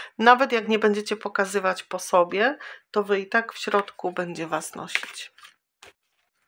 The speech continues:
Kochani, teraz pytanie wasze do kart, a ja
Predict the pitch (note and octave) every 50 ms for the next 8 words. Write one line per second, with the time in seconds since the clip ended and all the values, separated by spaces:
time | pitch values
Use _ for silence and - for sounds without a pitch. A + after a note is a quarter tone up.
0 | _ _ _ _ _ _ _ _ _ _ _ _ _ - - _ _ _ _ _
1 | - - - _ _ _ _ - A#3 A#3 A#3 A#3+ A3+ G#3+ G#3 A#3+ A#3+ A#3+ A3+ G#3+
2 | G#3+ - - _ - G#3+ G#3 - G3+ F#3+ F#3+ F#3+ F#3 F3 E3+ F3+ F3+ - F#3 F3+
3 | F3+ - - - G#3+ A#3 C#4+ D4+ - - G#3+ G#3+ - - B3+ B3+ C4 C#4+ D#4+ -
4 | - - - - _ _ - - _ _ _ _ - - - - _ _ _ _
5 | - - - - - _ _ _ - - - - - - _ _ _ _ _ _
6 | _ _ _ _ _ _ - G#3 G#3 G3+ F#3+ F#3+ G3 G3